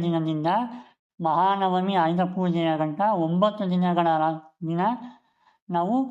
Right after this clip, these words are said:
ವಿಶೇಷವಾದ ದೇವಿ ಆರಾಧನೆಯನ್ನು ನಾವು ಮಾಡ್ತೀವಿ. ಇದರ ಜೊತೆಗೆ ಕೆಲವೊಂದು ಭಾಗಗಳಲ್ಲಿ ನವರಾತ್ರಿ ಸಂದರ್ಭದಲ್ಲಿ ಬೊಂಬೆಯನ್ನು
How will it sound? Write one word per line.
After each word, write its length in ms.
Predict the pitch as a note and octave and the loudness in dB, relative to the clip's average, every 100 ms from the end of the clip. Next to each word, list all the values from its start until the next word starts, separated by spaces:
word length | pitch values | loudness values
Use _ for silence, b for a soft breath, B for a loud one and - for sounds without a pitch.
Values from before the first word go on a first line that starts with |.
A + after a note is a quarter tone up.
| B B - | B B -4
ವಿಶೇಷವಾದ 800 | F3+ F#3 G3+ G3 G3 F#3 F3+ D#3+ | -4 -2 -2 0 0 2 2 0
ದೇವಿ 300 | D#3+ F3 F3+ | 0 0 2
ಆರಾಧನೆಯನ್ನು 640 | E3+ E3+ E3 E3 D#3+ D#3+ | 4 4 2 0 -2 0
ನಾವು 520 | D#3+ E3 B3+ B3+ - E3 | 0 0 0 -4 -4 0
ಮಾಡ್ತೀವಿ. 640 | E3 D#3+ E3+ D#3 G#3+ - B B B F#3 | 0 0 -2 -2 -2 -6 B B B -4
ಇದರ 280 | F#3 G3+ | 0 0
ಜೊತೆಗೆ 560 | F#3 - F3 G#3+ G#3+ F3+ F3+ B B B B B | 0 -2 -2 -2 -2 -2 -6 B B B B B
ಕೆಲವೊಂದು 500 | F3+ F#3+ G3 G3+ G3 G3+ G3+ F#3+ F#3 F3 D#3 E3+ | -4 0 0 0 2 2 2 0 0 0 0 2
ಭಾಗಗಳಲ್ಲಿ 680 | F3 F#3+ G3+ G3 F#3+ G#3+ A#3 | 2 4 2 2 0 0 0
ನವರಾತ್ರಿ 640 | D#3+ E3+ G3 G#3 F3+ G3+ | 2 2 2 0 -2 -4
ಸಂದರ್ಭದಲ್ಲಿ 640 | F#3 F3 F3+ F3 F3 F3 G#3 | 0 0 0 0 0 0 0
ಬೊಂಬೆಯನ್ನು 800 | D3+ E3 F3+ G#3+ G#3+ G3+ G#3 | 0 0 2 2 0 0 0